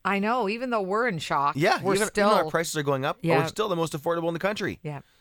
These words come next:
Speaker 2: So really, you know, it, it makes good sense for them to, to sell their eight, nine million dollar, you know, uh, eight, eight hundred, nine, nine hundred thousand dollar condo, million dollar condo, come down here, spend three hundred thousand dollars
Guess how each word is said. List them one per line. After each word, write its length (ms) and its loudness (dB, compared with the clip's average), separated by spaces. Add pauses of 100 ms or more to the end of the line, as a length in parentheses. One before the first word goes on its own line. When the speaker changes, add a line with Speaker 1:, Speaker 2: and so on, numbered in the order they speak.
(100)
Speaker 2:
So 200 2
really, 500 0 (800)
you 100 0
know, 160 0
it, 200 0
it 80 0
makes 240 0
good 160 -2
sense 240 -2
for 80 -12
them 160 -2
to, 120 -4
to 140 -6
sell 260 0
their 320 -2 (320)
eight, 200 -2
nine 540 -2
million 300 0
dollar, 500 0
you 80 -4
know, 180 0
uh, 160 -2
eight, 240 -6
eight 140 -2
hundred, 300 -2 (260)
nine, 240 0
nine 200 0
hundred 180 0
thousand 240 2
dollar 280 2 (120)
condo, 500 0
million 260 0
dollar 200 2
condo, 440 0 (280)
come 200 2
down 220 2
here, 260 0
spend 400 -2
three 160 -2
hundred 140 2
thousand 280 2
dollars 440 -2